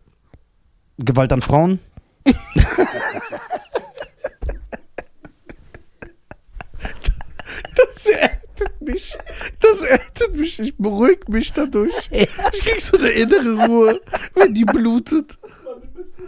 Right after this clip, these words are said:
Speaker 2: Oh mein Gott. Der ist.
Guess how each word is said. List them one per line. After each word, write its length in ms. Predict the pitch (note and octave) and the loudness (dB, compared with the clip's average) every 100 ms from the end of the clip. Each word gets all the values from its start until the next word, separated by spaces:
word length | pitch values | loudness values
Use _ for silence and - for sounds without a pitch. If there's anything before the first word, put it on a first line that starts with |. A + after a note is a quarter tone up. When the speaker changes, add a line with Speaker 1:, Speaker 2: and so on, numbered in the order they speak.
| - - - - - - | -18 -20 -20 -20 -10 0
Speaker 2:
Oh 260 | E3 F3 | 4 4
mein 280 | F3 D#3+ E3 F3 | 4 4 4 2
Gott. 240 | D#3+ - - A4+ - B4+ - - - - _ - - _ _ _ _ - - - _ _ _ - _ _ - _ B4 _ F5 _ _ C5+ - _ G#3+ - - | 0 0 -2 -6 -4 -8 -8 -16 -20 -20 _ -20 -20 _ _ _ _ -20 -20 -20 _ _ _ -20 _ _ -20 _ -20 _ _ _ _ _ -20 _ -2 -2 -8
Der 300 | G#3 E3 C3+ | -6 0 0
ist. 280 | A2 B2 - | 0 -6 -16